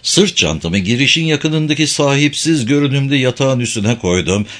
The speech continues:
ve olaylara sırtımı dönerek oturdum. Müdahale etmeye cesaret edemiyordum ama çadırdan da çıkamıyordum. Bir noktada acayip bir gümbürtü duydum ve yerimden sıçradım.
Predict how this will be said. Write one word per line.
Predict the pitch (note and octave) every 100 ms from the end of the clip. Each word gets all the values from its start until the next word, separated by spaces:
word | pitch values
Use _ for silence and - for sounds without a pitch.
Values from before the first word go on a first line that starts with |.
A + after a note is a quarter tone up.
| -
ve | C3
olaylara | A#2+ C3+ C#3 C#3 C3+ C#3+
sırtımı | - C#3+ B2 C#3 C#3
dönerek | A2 A#2+ B2 G#2+
oturdum. | G2 - F2+ E2 D#2+ D2 - _ - - - -
Müdahale | A2+ E3 E3+ F3 F#3+ F3
etmeye | D3+ D3+ D#3+ D3+
cesaret | D3 C#3 D3 C#3
edemiyordum | A2+ F#2 G#2 A2 F2 D#2+ D#2+ -
ama | A#2 C#3+
çadırdan | - A#2+ B2+ C#3+ E3+
da | D3+
çıkamıyordum. | - G#2+ G2 F2+ E2 D#2 C#2+ C2+ - - -
Bir | C3+ G#3 F#3
noktada | F#2+ D2+ E2+ F2+
acayip | F2+ E2+ E2 A2 D#2+
bir | A2
gümbürtü | F#2 G2+ A2 G2+ G2 B2+
duydum | F#2+ F#2 G#2+ G2+
ve |
yerimden | G#2+ A2 A#2+ G2+ B2
sıçradım. | A#2 G#2 F2+ F2+ F2 F2